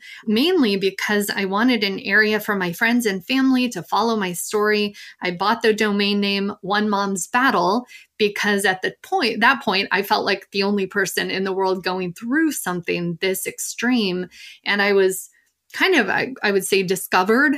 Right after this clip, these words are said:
by Christy Brinkley, who was also going through a divorce with a narcissist.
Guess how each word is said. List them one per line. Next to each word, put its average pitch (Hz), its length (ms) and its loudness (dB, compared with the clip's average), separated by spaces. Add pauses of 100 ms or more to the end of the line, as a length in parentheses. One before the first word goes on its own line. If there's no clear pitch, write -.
(100)
by 202 240 2
Christy 202 520 -2
Brinkley, 196 800 0
who 208 260 0
was 190 260 0
also 247 460 0
going 185 320 -2
through 180 320 -2
a 190 120 -4
divorce 175 520 -4
with 170 160 -4
a - 40 0
narcissist. 165 960 -6